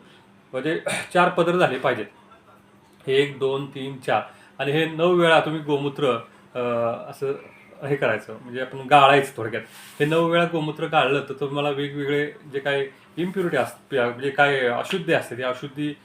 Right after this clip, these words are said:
निघून जाते. आजकाल गोमूत्र अर्कसुद्धा ही एक, अ, संकल्पना खूप जनमानसामध्ये प्रचलित आहे आणि गोमूत्र अर्कसुद्धा वेगवेगळ्या त्रासामध्ये वापरलं जातं. हे गोमूत्र वापरताना, हे गोमूत्र वापरताना ते भाकड गाईचं वापरा, आपल्या माहितीतील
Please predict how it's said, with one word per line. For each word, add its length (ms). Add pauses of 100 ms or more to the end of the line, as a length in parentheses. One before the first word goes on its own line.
(300)
निघून 280
जाते. 220
आजकाल 380
गोमूत्र 380
अर्कसुद्धा 840 (320)
ही 60
एक, 200
अ, 280
संकल्पना 1000
खूप 160
जनमानसामध्ये 680
प्रचलित 420
आहे 120
आणि 120
गोमूत्र 360
अर्कसुद्धा 600 (400)
वेगवेगळ्या 400
त्रासामध्ये 440
वापरलं 380
जातं. 300 (600)
हे 120
गोमूत्र 420
वापरताना, 680 (460)
हे 60
गोमूत्र 420
वापरताना 680 (540)
ते 360 (460)
भाकड 320
गाईचं 320
वापरा, 320
आपल्या 260
माहितीतील 580